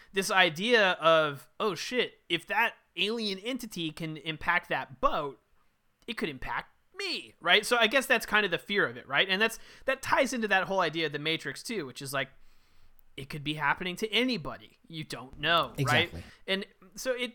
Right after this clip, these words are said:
Speaker 1: it is kind of scary, but it's not like your typical horror movie with, like, spooky ghosts or demons or poltergeists or any of that kind of
Speaker 2: Yeah,
Speaker 1: shit.
Speaker 2: exactly. S-
Speaker 1: It's more of, like, an existential kind of fear.
Speaker 2: Yeah, it
Speaker 1: Which I think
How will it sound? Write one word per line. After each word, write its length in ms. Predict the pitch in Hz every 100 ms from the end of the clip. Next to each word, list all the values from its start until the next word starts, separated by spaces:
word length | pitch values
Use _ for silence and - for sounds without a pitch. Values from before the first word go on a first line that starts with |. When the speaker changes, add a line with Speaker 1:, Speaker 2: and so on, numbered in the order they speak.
| -
Speaker 1:
it 120 | -
is 180 | 302 285
kind 220 | - 247
of 80 | 190
scary, 320 | - 233 196
but 160 | 151 202
it's 140 | -
not 180 | 285 330
like 160 | 285
your 100 | 262
typical 520 | 226 254 285 - 226 202
horror 300 | 208 247 233
movie 360 | 170 160 156
with, 160 | 156 160
like, 160 | 147
spooky 420 | - - 202 - 208
ghosts 500 | 214 214 175 - 160
or 80 | 143
demons 640 | 143 202 196 175 139 127
or 340 | 135 127 123 - 160 _ _
poltergeists 840 | - 214 180 160 156 156 - - -
or 100 | 156
any 180 | 190 196
of 60 |
that 180 | 185 196
kind 180 | - 151
of 60 | 139
Speaker 2:
Yeah, 180 | 123 90
Speaker 1:
shit. 80 | - - -
Speaker 2:
exactly. 480 | 156 123 98 - 87 - - - - -
S- 220 | - - -
Speaker 1:
It's 160 | 170 165
more 200 | 202 247
of, 60 | 220
like, 180 | 202 190
an 100 | 185
existential 800 | 180 - 180 - 190 - 180 - -
kind 220 | 165 143
of 100 | 147
fear. 240 | - 151 160
Speaker 2:
Yeah, 260 | 233 160 104 -
it 220 | 202 208 -
Speaker 1:
Which 180 | - 160
I 80 | 180
think 340 | - 254 -